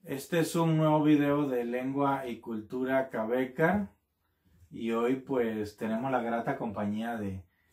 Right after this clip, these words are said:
Freddy, eh, Obando Martínez, indígena cabecar, que es un gran sabio de la cultura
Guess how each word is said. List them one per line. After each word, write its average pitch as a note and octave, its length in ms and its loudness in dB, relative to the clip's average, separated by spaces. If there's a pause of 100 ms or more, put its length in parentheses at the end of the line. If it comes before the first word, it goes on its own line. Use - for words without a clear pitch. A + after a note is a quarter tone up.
(120)
Freddy, C3+ 840 2
eh, G#2 300 -6
Obando A2 460 -8
Martínez, C3+ 640 -6
indígena G#2 520 -10 (440)
cabecar, C3 760 0 (460)
que A2 80 -8
es G2+ 100 -8
un A#2+ 120 -8
gran A2+ 200 -6
sabio G2+ 220 -4
de F#2 80 -4
la F2+ 100 -8
cultura F#2 460 -12